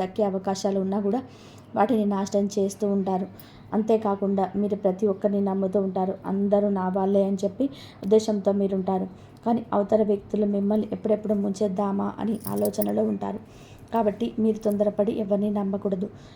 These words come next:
అంతేకాకుండా మీ పనుల్లోనే మీరు చేసుకోవడం చాలా బెటర్. ఒక్కోసారి మీరు ఎలా అంటే, ఆ, వాళ్ళని వీళ్ళని నమ్మడం కరెక్ట్ కాదు కాబట్టి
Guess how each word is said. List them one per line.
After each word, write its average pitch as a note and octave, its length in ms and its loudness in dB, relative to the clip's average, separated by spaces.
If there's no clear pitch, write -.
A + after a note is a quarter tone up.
అంతేకాకుండా G#3 800 2
మీ G#3 200 2
పనుల్లోనే G#3 480 2
మీరు G3+ 380 0
చేసుకోవడం G3+ 480 -2
చాలా G3+ 180 0
బెటర్. F#3+ 280 -2
ఒక్కోసారి G3+ 640 4
మీరు F#3+ 300 -2
ఎలా G3+ 140 2
అంటే, G3 340 -2
ఆ, G3 240 -2
వాళ్ళని A3+ 440 4
వీళ్ళని G#3 340 2
నమ్మడం G3+ 340 2
కరెక్ట్ G3+ 360 -2
కాదు G3+ 280 0
కాబట్టి G3+ 500 0